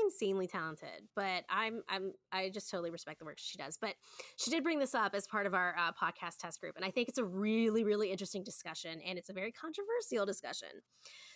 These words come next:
So, um, and I think what prompted this, and, and a couple of my friends pointed this out too, what prompted this was the new donut ears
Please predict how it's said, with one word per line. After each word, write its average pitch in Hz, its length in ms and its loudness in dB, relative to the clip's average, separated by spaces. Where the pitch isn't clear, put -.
So, 269 460 6
um, 208 480 6
and 226 120 2
I 226 60 2
think 302 160 2
what 294 140 2
prompted 240 400 2
this, 170 280 2
and, 202 220 0
and 202 160 0
a - 20 -8
couple 294 300 4
of 220 60 0
my 202 100 4
friends 175 320 -2
pointed 165 260 -4
this 160 140 -6
out 160 160 -4
too, 139 320 -6
what 190 140 -8
prompted 240 360 0
this - 240 -4
was 165 520 -4
the 190 220 -6
new 208 180 2
donut 202 500 2
ears 147 520 -8